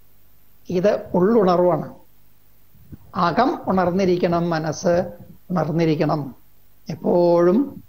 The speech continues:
മനസ്സ് ഉണർന്നിരിക്കണം. നിതാന്തമായ ജാഗ്രത ഉണ്ടാകും. ഒരു നിമിഷം അശ്രദ്ധ വന്നാൽ മുങ്ങിപ്പോവാവുന്ന നിലയാണ് ഉള്ളത്.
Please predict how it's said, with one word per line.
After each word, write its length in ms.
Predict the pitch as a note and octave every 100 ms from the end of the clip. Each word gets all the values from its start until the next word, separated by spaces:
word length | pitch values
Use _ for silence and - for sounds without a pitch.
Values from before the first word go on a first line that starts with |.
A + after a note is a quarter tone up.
| - - -
മനസ്സ് 480 | E3 E3+ D#3+ - G3+ -
ഉണർന്നിരിക്കണം. 800 | F3+ F3 D#3+ F3 D#3 E3+ E3 E3 - - - - - - - - - - - - - - - - - - - - - - - - - - - - - - - - - -
നിതാന്തമായ 1000 | E3+ F3+ F#3 G3+ G#3 G#3+ A#3+ A3+ G#3 G3 A#3+
ജാഗ്രത 520 | G#3+ F3 D#3 E3+ E3 - -
ഉണ്ടാകും. 420 | - D#3+ D3+ - - - - - - - - - - - - - -
ഒരു 100 | B3
നിമിഷം 380 | A3+ B3 A#3+ C#4+ B3
അശ്രദ്ധ 380 | - A#3+ A3+ A#3
വന്നാൽ 460 | A#3 A3+ A#3+ G3 D#3
മുങ്ങിപ്പോവാവുന്ന 880 | C4 G3+ A#3 G#3 G#3 G#3 G3+ G#3 G3+ G#3 A3 G#3+ - - - -
നിലയാണ് 480 | G3 A3+ A3+ G#3
ഉള്ളത്. 340 | A#3+ A#3+ A3+